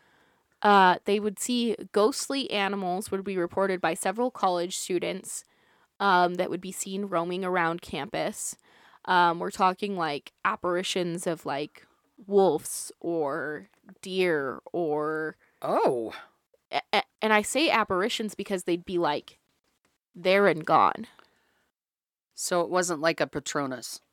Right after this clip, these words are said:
Speaker 1: No.
Speaker 2: I'm just kidding. <laughs> Don't know why that came out.
Speaker 1: But,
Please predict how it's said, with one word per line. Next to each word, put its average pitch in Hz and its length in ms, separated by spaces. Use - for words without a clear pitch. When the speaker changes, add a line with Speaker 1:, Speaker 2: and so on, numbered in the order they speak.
Speaker 1:
No. 202 320
Speaker 2:
I'm 143 160
just - 220
kidding. - 240
<laughs> - 420
Don't 220 380
know - 240
why 151 140
that 151 260
came 143 340
out. 143 260
Speaker 1:
But, 285 260